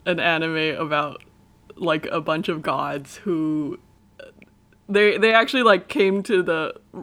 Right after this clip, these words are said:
earth on, in, like, regular mortal bodies. So they don't really have any special powers, but they can give their followers powers. And then, like, uh,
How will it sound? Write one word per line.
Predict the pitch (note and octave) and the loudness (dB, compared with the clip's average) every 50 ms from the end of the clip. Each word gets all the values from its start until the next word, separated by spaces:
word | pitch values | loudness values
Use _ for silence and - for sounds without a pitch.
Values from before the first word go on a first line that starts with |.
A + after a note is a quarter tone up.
| - _ - | -8 _ 0
earth | F3+ F3+ F#3+ G3+ G3 - - | 0 2 2 0 -2 -4 -6
on, | - E3+ D#3+ D#3+ C#3+ - - | -6 -4 -4 -4 -6 -8 -8
in, | E3+ E3 D#3+ | -8 -6 -6
like, | D3+ D3 D3 - - | -6 -6 -8 -8 -8
regular | D#3+ D#3 D#3 D#3 D#3+ D#3 D#3 D#3 | -8 -6 -6 -6 -6 -6 -6 -6
mortal | D#3 D3+ D3 D3 D3+ C#3+ C#3 | -8 -8 -10 -10 -10 -10 -12
bodies. | C#3 C#3 C#3+ - D#3 D#3+ F3 F#3+ - - - - - - - - | -12 -12 -12 -10 -8 -6 -6 -8 -8 -10 -16 -20 -20 -20 -20 -14
So | - - G3+ F3+ E3 D#3 C#3+ - _ _ _ _ - | -6 -4 -2 -2 -2 -4 -8 -14 _ _ _ _ -14
they | F3 E3+ G3+ G3 | -6 -2 0 2
don't | G#3 G#3+ G3+ | 2 2 0
really | G3+ G3+ G3 F#3+ | 0 0 0 0
have | - F#3 F3+ F3+ F#3 | 0 -2 -2 -2 -2
any | F3+ F3+ | -4 -8
special | - - F#3+ F#3+ F#3+ E3+ | -8 -8 -8 -8 -8 -10
powers, | - F3+ E3 E3 F3 F#3+ G3 G3+ G3+ G3 | -8 -8 -6 -4 -2 -2 -2 -2 -2 0
but | G3 F3 - - | -2 -2 -2 -2
they | E3+ E3 | -4 -6
can | D#3 F3 E3 | -6 -6 -6
give | D3+ E3+ D#3+ D#3 | -6 -6 -6 -4
their | D#3+ D3 D3 | -6 -6 -6
followers | - D3 D3 D#3 E3 E3+ F3 G3 - | -8 -8 -8 -6 -6 -6 -8 -8 -8
powers. | - G#3 F3 F3+ F#3 G3+ A3+ A#3+ A#3+ A#3 | -8 -8 -8 -6 -6 -6 -6 -6 -6 -8
And | - - D#3+ D#3 D#3 | -8 -8 -6 -6 -4
then, | D#3 D3+ D3+ D3+ D3+ D3 - - | -4 -6 -6 -6 -8 -8 -8 -6
like, | D3+ D3+ C#3+ D3 C#3 - - _ _ _ _ _ _ _ _ _ _ _ _ - | -6 -6 -6 -6 -8 -12 -20 _ _ _ _ _ _ _ _ _ _ _ _ -4
uh, | F3+ D#3 D3 C#3+ C#3 C3+ - - | -4 -2 -2 -2 -2 -4 -6 -8